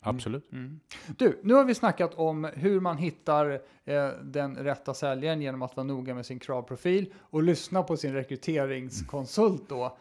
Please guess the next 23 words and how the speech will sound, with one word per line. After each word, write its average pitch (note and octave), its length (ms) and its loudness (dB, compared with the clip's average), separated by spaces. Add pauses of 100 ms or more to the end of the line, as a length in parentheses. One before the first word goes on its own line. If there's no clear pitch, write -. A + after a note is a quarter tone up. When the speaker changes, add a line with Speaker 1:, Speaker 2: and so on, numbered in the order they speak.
Speaker 1:
Ja, B2 440 -4
Speaker 2:
Så D3 60 2
att D#3+ 60 2
det F#3 80 6
Speaker 1:
eller E3 220 6
Speaker 2:
inte D3+ 100 -2
blir D3 80 -2
Speaker 1:
samarbete C#3+ 680 4
Speaker 2:
en, - 40 -2
Speaker 1:
tillsammans. A#2 480 2
Speaker 2:
ja, - 20 -18
så F#3 120 2
att E3+ 80 0
det F3+ 60 2
inte D#3+ 160 -2
blir D3 140 -2
en C#3+ 120 -8
önskelista D#3 760 -2
som C3+ 180 -10
är C3+ 140 -10
omöjlig C3+ 380 -6
att A#2+ 260 -8
uppfylla, D3 500 -4